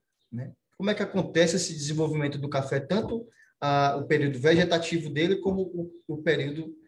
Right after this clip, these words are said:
reprodutivo do café, né? Que é bem diferente de outras culturas agrícolas, e a gente vai ver isso,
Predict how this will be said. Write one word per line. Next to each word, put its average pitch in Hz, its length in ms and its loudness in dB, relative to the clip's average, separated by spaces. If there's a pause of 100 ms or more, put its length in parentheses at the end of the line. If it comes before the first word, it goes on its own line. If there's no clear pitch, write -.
(180)
reprodutivo 165 760 -2
do 170 100 -4
café, 123 560 -2 (260)
né? 131 200 -8 (180)
Que 226 340 4
é 190 160 6
bem 214 160 4
diferente 202 520 4
de 165 100 2
outras 233 340 6
culturas 214 440 0
agrícolas, 185 500 0
e 185 60 2
a 175 40 0
gente 175 220 -2
vai 165 160 2
ver 202 160 -2
isso, 120 400 -8